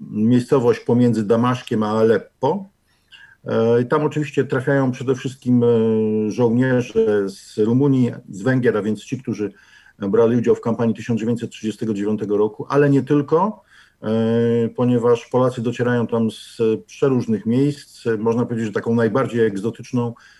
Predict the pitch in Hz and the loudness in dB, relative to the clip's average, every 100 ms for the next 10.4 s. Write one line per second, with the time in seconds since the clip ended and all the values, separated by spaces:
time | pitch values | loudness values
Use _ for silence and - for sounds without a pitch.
0 | _ - 110 95 143 139 120 127 135 131 | _ -6 -4 -2 -2 -2 0 0 0 -4
1 | 123 123 110 104 117 113 135 120 - 151 | -8 -6 -4 0 0 0 0 0 2 0
2 | 147 143 139 123 135 127 120 117 98 107 | 0 -2 -2 0 -2 -2 0 0 2 0
3 | 120 - - 117 113 110 120 117 117 - | -4 -8 -10 -4 -2 0 2 2 2 -2
4 | 117 110 - - - 120 113 - 110 - | -4 -4 -8 -20 -8 -4 -4 -6 -10 -10
5 | - _ _ _ _ _ _ - 104 107 | -16 _ _ _ _ _ _ -10 -6 -6
6 | - 131 123 123 104 113 - 120 113 104 | -4 -4 -2 -2 0 0 0 2 2 0
7 | - - 110 107 98 113 110 107 107 - | -6 -6 -2 0 2 2 2 0 -2 -4
8 | - 107 95 - - - 120 113 135 135 | -4 -2 -4 -10 -20 -6 -4 0 2 2
9 | 131 131 _ - 117 117 - - 117 113 | 2 -2 _ -6 -2 -2 -6 -4 -4 -4
10 | - 107 92 | -2 -2 -2